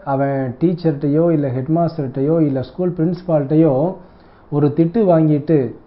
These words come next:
இல்ல அடி வாங்கிட்டு அவன் கிளாஸுக்குள்ள போய் அந்த நாளை தொடங்கினான் என்றால், அந்த ஒரு நிமிஷம் முதல் ஐந்து நிமிஷம் நடந்த ஒரு சின்ன ஒரு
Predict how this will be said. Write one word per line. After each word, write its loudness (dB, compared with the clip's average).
இல்ல -2
அடி 2
வாங்கிட்டு 2
அவன் -2
கிளாஸுக்குள்ள 0
போய் 0
அந்த -6
நாளை 2
தொடங்கினான் -2
என்றால், 0
அந்த 4
ஒரு 2
நிமிஷம் 2
முதல் 2
ஐந்து 2
நிமிஷம் 0
நடந்த 4
ஒரு -2
சின்ன -2
ஒரு 0